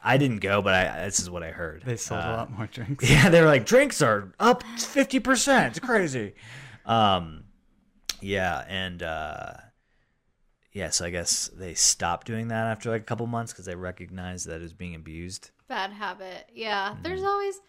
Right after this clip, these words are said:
Speaker 3: I don't know. There's a way to abuse something. People will always abuse it. I,
Speaker 2: Totally.
Speaker 3: uh, my old company that I worked for made the decision to, like, return everybody back to work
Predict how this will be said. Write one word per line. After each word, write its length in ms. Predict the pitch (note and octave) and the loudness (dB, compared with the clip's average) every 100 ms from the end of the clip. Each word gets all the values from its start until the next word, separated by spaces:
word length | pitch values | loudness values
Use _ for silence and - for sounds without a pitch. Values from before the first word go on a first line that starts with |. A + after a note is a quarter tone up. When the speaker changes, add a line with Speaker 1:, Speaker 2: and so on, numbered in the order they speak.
| _ _ _ - | _ _ _ -14
Speaker 3:
I 140 | A#3 | -12
don't 140 | A3+ | -12
know. 300 | G3+ F#3 G3+ G#3 _ _ _ | -12 -12 -14 -18 _ _ _
There's 220 | B3 B3+ | -18 -14
a 40 | C#4 | -14
way 140 | D4 | -12
to 140 | D4 | -12
abuse 360 | C#4 A3+ G3+ G3+ | -14 -12 -14 -14
something. 380 | F#3+ F#3 F#3+ G3 | -20 -20 -20 -20
People 300 | G#3+ G#3 G3+ | -20 -16 -12
will 60 | |
always 380 | E3+ E3+ F3 G3 | -10 -12 -14 -18
abuse 420 | F#3 G3 F3 G3 - | -20 -18 -18 -18 -18
it. 280 | G3+ G#3 _ | -20 -20 _
I, 40 | - | -10
Speaker 2:
Totally. 200 | G2+ G2 | -8 -8
Speaker 3:
uh, 160 | G2 G#2 G#2 | -10 -12 -14
my 160 | A#3 | -12
old 220 | A3+ A3+ | -10 -12
company 320 | A3+ A#3 A3+ G#3 | -12 -12 -10 -10
that 100 | F#3+ | -10
I 80 | |
worked 220 | F#3+ F#3 - | -10 -12 -12
for 400 | G3 F3 F#3+ - _ _ _ _ _ _ _ _ _ _ _ | -10 -10 -10 -16 _ _ _ _ _ _ _ _ _ _ _
made 280 | A#3+ A#3 G#3 | -6 -6 -6
the 60 | G#3+ | -10
decision 460 | G#3 - G#3+ G#3+ | -10 -10 -12 -12
to, 60 | G3+ | -10
like, 200 | F#3+ F#3 | -10 -10
return 440 | G3 - A3+ A3 | -14 -12 -12 -10
everybody 440 | G#3 G3 F#3+ G3 G3 | -10 -12 -14 -14 -10
back 240 | F#3+ F#3+ | -8 -8
to 140 | - A3+ | -12 -18
work 320 | - G#3 _ | -16 -16 _